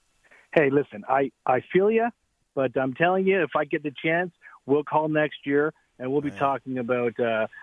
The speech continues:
Speaker 1: the amazing game that Josh Allen and the rest of the team
Speaker 2: Ma-,
Speaker 1: played. Brother,
Speaker 2: okay.
Speaker 1: I love your show,
Speaker 2: Thank
Speaker 1: and
Speaker 2: you.
Speaker 1: you, uh, be well, my man.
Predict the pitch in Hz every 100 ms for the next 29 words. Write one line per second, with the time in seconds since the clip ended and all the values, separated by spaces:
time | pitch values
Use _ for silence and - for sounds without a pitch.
0 | - 123 123 135 135 127 123 131 120 110
1 | 123 120 117 117 113 113 113 - 113 104
2 | 110 - 110 - 110 101 107 92 101 156
3 | 156 - 123 160 156 151 - 170 165 165
4 | - - 98 101 123 135 139 127 127 127
5 | 123 104 92 85